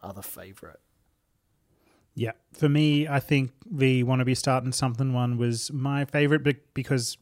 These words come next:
Speaker 2: listeners will know that's my favorite Michael Jackson song ever. So to hear it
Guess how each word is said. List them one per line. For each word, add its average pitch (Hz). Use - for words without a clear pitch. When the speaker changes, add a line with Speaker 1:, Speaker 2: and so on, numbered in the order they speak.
Speaker 2:
listeners 135
will 127
know 117
that's 113
my 113
favorite 113
Michael 113
Jackson 113
song 107
ever. 202
So -
to 127
hear 147
it 135